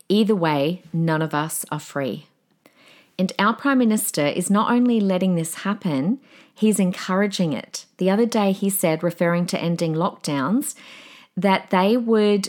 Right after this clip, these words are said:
keep their end of the bargain, and so the Australian people needed to keep our end, A K A get vaccinated. But hang on, we never agreed to that bargain. That bargain was forced upon us. Just,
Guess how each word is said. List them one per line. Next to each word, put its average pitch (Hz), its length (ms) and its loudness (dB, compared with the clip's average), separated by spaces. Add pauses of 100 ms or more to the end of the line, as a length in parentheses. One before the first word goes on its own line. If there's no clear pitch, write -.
keep 202 400 0
their 214 380 0
end 208 220 2
of 190 120 -2
the 170 80 0
bargain, 151 640 0
and 180 180 -2
so 185 160 2
the 180 140 0
Australian 180 480 0
people 180 300 -2
needed 165 280 -2
to 160 80 -6
keep 160 360 -4
our 240 280 2
end, 113 360 -6 (160)
A 165 100 2
K 156 220 -4
A 139 80 -4
get 135 180 -8
vaccinated. 156 800 -6 (640)
But 226 120 -2
hang 294 200 0
on, 190 340 0
we 254 120 2
never 269 180 2
agreed 220 480 0
to - 120 -2
that 170 220 -2
bargain. 180 460 2
That 220 240 0
bargain 151 380 2
was 147 140 -4
forced 180 360 -2
upon 220 280 -2
us. - 380 -4 (680)
Just, 294 240 0